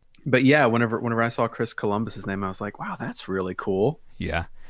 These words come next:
Speaker 2: And the D V D really prominently tells you it's made by Chris Columbus, too. The,
Speaker 1: <laughs>
Speaker 2: the cover shows it, like, like, on the top there. Just,
Speaker 1: Right.
Speaker 2: just to get you to
Speaker 1: Which
Speaker 2: buy it.
Speaker 1: Yeah, he did, he did the concept for the series, I guess, and, and sold it, and then he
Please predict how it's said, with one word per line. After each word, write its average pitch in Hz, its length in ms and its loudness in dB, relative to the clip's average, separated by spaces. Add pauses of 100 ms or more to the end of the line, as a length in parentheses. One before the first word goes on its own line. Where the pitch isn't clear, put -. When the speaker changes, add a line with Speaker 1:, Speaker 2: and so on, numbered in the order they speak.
(240)
Speaker 2:
And 92 160 -2
the 90 80 0
D 104 200 2
V 101 80 -2
D 98 220 2
really 95 440 2
prominently 98 680 0
tells 92 420 0
you 82 120 -6
it's - 180 -10
made 87 220 -2
by - 100 -6
Chris - 220 -10
Columbus, 87 420 -4
too. 87 300 -6 (140)
The, 92 380 -2 (300)
Speaker 1:
<laughs> - 260 -4
Speaker 2:
the 110 180 -2
cover 101 380 2
shows 95 320 0
it, 85 40 -10
like, 85 220 -10 (120)
like, 87 220 -8 (520)
on 104 100 -2
the 92 60 -6
top 95 400 2
there. 82 340 -2 (760)
Just, 107 40 2
Speaker 1:
Right. 101 260 4
Speaker 2:
just 117 240 4
to - 40 -10
get 110 180 -2
you 117 60 0
to 120 60 8
Speaker 1:
Which 104 80 4
Speaker 2:
buy 85 240 6
it. - 120 -4 (880)
Speaker 1:
Yeah, 117 280 6
he 120 160 4
did, 113 440 6
he 117 200 0
did 110 200 4
the 104 80 2
concept 113 540 0
for 120 120 0
the 117 100 -2
series, 120 400 0
I 113 100 2
guess, 113 400 2
and, 95 260 -2
and 98 160 -4
sold 113 440 6
it, 95 100 4
and 95 160 0
then 98 140 2
he 98 280 0